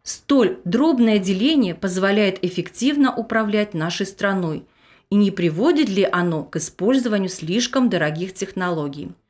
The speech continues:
Первое решение о смене часового пояса приняла Бурятия.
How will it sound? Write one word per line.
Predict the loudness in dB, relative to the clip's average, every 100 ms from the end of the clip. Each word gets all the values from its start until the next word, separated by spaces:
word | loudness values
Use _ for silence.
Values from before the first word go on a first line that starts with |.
| _ _ _ _
Первое | -2 0 2
решение | 2 0 0 2 0 0 -6
о |
смене | -4 0 2 0
часового | -2 -4 -2 -2 0 -2
пояса | 0 0 0 0 -4 -4 -16 -20 _
приняла | 2 4 4 4
Бурятия. | 4 4 4 2 -2 -6 -8